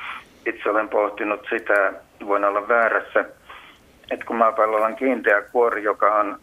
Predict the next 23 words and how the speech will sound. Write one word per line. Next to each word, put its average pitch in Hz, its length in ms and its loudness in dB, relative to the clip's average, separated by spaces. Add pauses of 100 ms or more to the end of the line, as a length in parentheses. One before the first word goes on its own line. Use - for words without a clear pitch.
sidoksissa 110 580 -2 (100)
sen 104 240 0
akseliin 95 720 -2
ja 101 160 -4
sisällä 104 440 0
on 101 260 -4 (320)
nestemäinen 104 800 -2
sisuus. 98 560 -6 (580)
Ja 104 140 -2
kun 110 220 -2
akseli 113 440 0
muuttaa 104 500 0
kulmaansa 101 800 0 (340)
kiertoradan 95 840 0
mukaan, 101 640 -4 (680)
niin 110 200 -6
nestemäinen 110 600 0
sisuus 98 320 -2
ei 107 140 2
pysty 110 340 -4 (120)
seuraamaan 98 680 2
sitä 104 220 0
muutosta. 110 720 -4